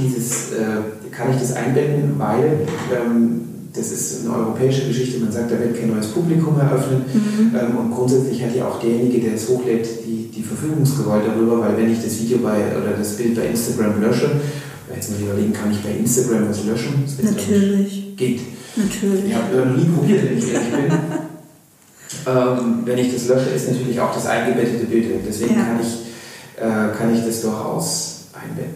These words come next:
Speaker 1: Ich
Speaker 2: Okay.
Speaker 1: muss natürlich, äh, jetzt ganz überspitzt ausgedrückt, wenn ich auf diesem Bild natürlich auch schon irgendwelche Persönlichkeitsverletzungen
Speaker 2: Mhm.
Speaker 1: habe
Speaker 2: Mhm.
Speaker 1: und das einbette, dann mache ich mich aus persönlichkeitsrechtlicher Sicht vielleicht auch wieder irgendwie haftbar. Also da muss ich natürlich,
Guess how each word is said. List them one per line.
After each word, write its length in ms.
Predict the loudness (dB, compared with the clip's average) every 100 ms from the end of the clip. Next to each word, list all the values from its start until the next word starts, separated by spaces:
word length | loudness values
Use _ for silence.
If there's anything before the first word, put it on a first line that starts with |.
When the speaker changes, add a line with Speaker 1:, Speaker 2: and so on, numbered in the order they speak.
| -2
Speaker 1:
Ich 60 |
Speaker 2:
Okay. 160 | 2 4
Speaker 1:
muss 120 | 4
natürlich, 420 | 6 6 6 4 2 -2 -6 -10 -14 -16 -20 -14 -6
äh, 420 | -4 -4 -4 -4
jetzt 460 | -4 -6 -12 -14 -6
ganz 340 | 0 0 2
überspitzt 520 | 0 0 0 0 2
ausgedrückt, 600 | 2 2 0 -2 -4 -4
wenn 180 | 0 2
ich 260 | 0 -4 -4
auf 200 | -2 -2
diesem 200 | -2 0
Bild 200 | 0 2
natürlich 420 | 2 2 0 -2
auch 120 | -4
schon 240 | -4 -2 -2
irgendwelche 360 | 0 -2 -2 -6
Persönlichkeitsverletzungen 1120 | 0 2 4 4 2 2 4 4 4 6 6
Speaker 2:
Mhm. 60 | 6
Speaker 1:
habe 300 | 4 4 4
Speaker 2:
Mhm. 340 | 4 4 4 4
Speaker 1:
und 60 | 4
das 180 | 2
einbette, 440 | 0 0 0 0 -2
dann 280 | -2 0 -2
mache 180 | -2 -4 -2
ich 60 |
mich 200 | -2 -4 -10 -12
aus 140 | -10
persönlichkeitsrechtlicher 1080 | -6 0 4 4 4 0 -2 -4 -6 -4 -4
Sicht 180 | -2 -2 -2
vielleicht 280 | -2 -2 -2
auch 240 | -4 -4
wieder 280 | -2 -2 -4 -8 -14 -14 -14 -14 -12
irgendwie 480 | -6 -2 -2 -2 -2
haftbar. 460 | 0 0 -2 -6 -6
Also 120 | -6 -2
da 140 | 2
muss 160 | 2 2
ich 120 | 0
natürlich, 520 | -2 -2 -4 -6 -12